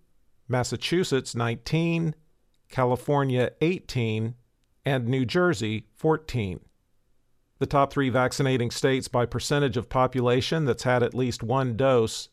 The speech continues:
Vermont at sixty-four point six percent, Massachusetts at sixty-two point three percent, and Hawaii at sixty point nine percent. The bottom three vaccinating states are Mississippi at thirty-two point five percent,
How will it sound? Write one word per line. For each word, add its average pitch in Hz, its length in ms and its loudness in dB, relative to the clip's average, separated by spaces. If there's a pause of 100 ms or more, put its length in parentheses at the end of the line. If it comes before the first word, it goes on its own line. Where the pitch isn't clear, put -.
(120)
Vermont 123 600 2
at - 180 -6
sixty-four 135 640 0
point 123 340 -2
six - 300 -2
percent, 147 540 -2 (400)
Massachusetts 127 840 -2
at 120 200 -2
sixty-two 131 640 -2
point 117 380 -4
three 156 240 -2
percent, 139 580 -2 (420)
and 147 220 0
Hawaii 151 680 2
at 127 200 -2
sixty 131 440 -4
point 135 380 -2
nine 143 360 0
percent. - 640 -6 (360)
The 123 80 -2
bottom 117 360 4
three 120 180 0
vaccinating 113 640 0
states 135 500 -2
are 113 200 4
Mississippi 135 800 0
at 104 200 -4
thirty-two 123 520 0
point 117 320 -2
five 147 360 2
percent, 139 520 -2